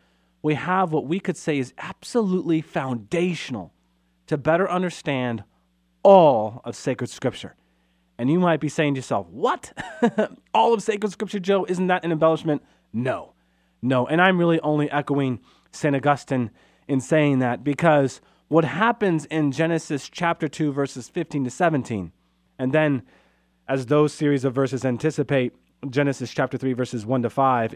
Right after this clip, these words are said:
is really the groundwork into the why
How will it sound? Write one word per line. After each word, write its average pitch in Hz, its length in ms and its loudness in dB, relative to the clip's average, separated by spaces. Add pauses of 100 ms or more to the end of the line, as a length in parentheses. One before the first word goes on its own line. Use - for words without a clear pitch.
is 156 220 0
really 196 400 0 (1040)
the 143 100 -2
groundwork 143 720 0
into 147 480 -2
the 127 120 -4
why 131 880 0